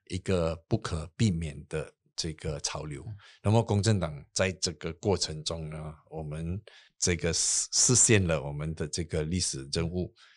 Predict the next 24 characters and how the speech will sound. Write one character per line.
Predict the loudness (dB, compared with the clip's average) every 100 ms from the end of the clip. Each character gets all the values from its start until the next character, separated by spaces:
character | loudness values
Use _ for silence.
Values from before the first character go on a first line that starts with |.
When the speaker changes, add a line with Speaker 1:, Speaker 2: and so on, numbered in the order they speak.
| -6
Speaker 1:
就 | -2
是 | 0 0 0 0
把 | 2 0 -6 -12 _ _ -14 8
多 | 10 12
元 | 10 4 2
政 | 4 4 4
治 | 4 2
呢， | -2 -6
Speaker 2:
嗯。 | -8 _ _ _ _ _ -2
Speaker 1:
成 | 2 4 4
为 | 4 2 0 -4 -12
国 | -6 -4
家 | 0 0 0
的 | -2 -4 -4
这 | -4
个 | -4
政 | -2 -4
治 | -2 -4
的 | -6
主 | -10 -12
流。 | -14 -18 -20 _ -20 -12 0
Speaker 2:
那 |
么， | 2
呃， | 4 4 4 6 4 4